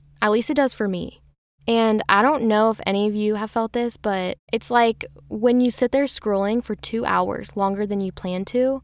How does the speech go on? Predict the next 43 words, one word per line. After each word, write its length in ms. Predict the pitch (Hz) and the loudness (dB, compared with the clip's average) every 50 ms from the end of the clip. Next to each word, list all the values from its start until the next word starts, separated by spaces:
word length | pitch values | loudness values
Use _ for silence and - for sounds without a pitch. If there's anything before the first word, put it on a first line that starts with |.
| _ - | _ -6
and 120 | - 214 208 | -4 -4 -2
suddenly 360 | - 214 202 214 220 226 220 | -2 0 0 0 0 0 0
your 120 | 214 208 | 0 0
day 160 | 190 202 196 202 | 0 0 0 0
is 120 | 196 180 | -2 -2
gone, 480 | - - 180 180 185 196 220 240 240 - - - - - - - - - | -4 -4 -4 -2 -2 -4 -4 -6 -8 -10 -14 -20 -20 -20 -20 -20 -12 -10
you 140 | 214 214 | -8 -8
feel 460 | 202 - - 226 233 247 254 262 262 - | -8 -6 -2 0 0 2 2 0 -2 -2
like 360 | - 214 208 202 190 180 - - - - - - - - | -4 -4 -2 -2 -4 -6 -8 -16 -20 -20 -20 -20 -20 -8
garbage. 580 | - - 180 - - - - - - - - - - - _ _ _ _ - - | -2 -2 0 0 -2 -6 -8 -10 -12 -14 -16 -18 -20 -20 _ _ _ _ -4 -2
And 360 | 226 220 220 214 214 214 202 - | 0 2 2 2 2 0 -2 -4
you 320 | 208 196 208 214 240 262 | -6 -4 -2 0 0 0
just 420 | 233 208 - 214 220 240 - - - | 0 0 2 2 2 0 -2 -2 0
wish 360 | 226 247 226 196 185 - - | 0 2 2 0 -2 -6 -8
you 80 | 202 190 | -8 -6
could 180 | - 202 - | -6 -6 -4
go 160 | - 214 202 | -2 -2 0
back 240 | 190 196 185 185 - | 0 0 -2 -2 -4
and 80 | 190 185 | -6 -6
undo 300 | 180 180 180 - 185 - | -4 -6 -6 -6 -8 -10
it. 140 | - - - _ _ - - _ _ - _ _ - - - | -12 -14 -20 _ _ -20 -20 _ _ -20 _ _ -20 -14 -10
And 80 | 190 | -8
unfortunately, 840 | 185 185 - - 294 311 - - 262 247 240 247 240 233 233 226 - - - - | -8 -4 -2 0 0 0 0 -2 -2 -2 0 -2 -2 -2 -2 -4 -8 -12 -16 -10
you 140 | - 214 208 | -8 -8 -6
can't 280 | - - 247 247 240 - | -2 0 0 0 0 -2
undo 320 | 202 185 175 - 170 170 | -4 -6 -6 -8 -10 -10
it. 160 | 180 - - - _ _ _ _ | -12 -14 -18 -20 _ _ _ _
What 240 | - 208 214 214 220 | -6 -2 0 2 2
it 140 | 240 226 - | 2 0 0
comes 260 | - 247 233 226 - | 0 0 0 0 0
down 340 | - 214 214 226 247 262 269 | 0 0 2 2 4 2 2
to 400 | 247 - 240 214 208 202 202 202 196 | 2 2 2 2 2 2 2 0 0
is 180 | - 208 196 - | 0 -2 -2 -2
just 220 | - 220 208 - | -4 -6 -6 -4
preventing 460 | - 220 214 185 208 202 226 220 208 | -2 -2 -2 0 0 0 2 2 2
it 220 | 190 180 175 175 - | 0 0 -2 -4 -4
and 140 | - 202 196 | -2 -2 0
not 260 | 190 196 202 - - | 0 0 -2 -2 -2
letting 280 | 202 202 196 202 202 190 | -2 -2 -2 -2 -2 -4
ourselves 360 | 185 185 - - 190 185 - | -6 -8 -6 -6 -6 -6 -6
go 260 | - - 190 185 185 | -6 -4 -2 0 0
that 240 | 180 180 170 - - | -2 -2 -4 -6 -8
far. 360 | - - - - - - - | -8 -10 -10 -10 -10 -14 -18